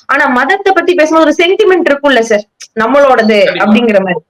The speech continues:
Speaker 1: எப்படியாச்சும் அந்த சென்டிமெண்ட் மூலமா தாக்கி அப்படியே அதை கொண்டு வந்துடலாமா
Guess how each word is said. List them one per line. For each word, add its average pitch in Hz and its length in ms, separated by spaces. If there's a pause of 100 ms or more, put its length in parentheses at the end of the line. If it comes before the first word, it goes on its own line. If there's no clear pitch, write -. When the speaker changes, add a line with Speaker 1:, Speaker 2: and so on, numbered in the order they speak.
(160)
Speaker 1:
எப்படியாச்சும் 370 480
அந்த 277 140
சென்டிமெண்ட் 392 540
மூலமா 311 380
தாக்கி 294 360
அப்படியே 294 240
அதை 277 200
கொண்டு 277 260
வந்துடலாமா 208 560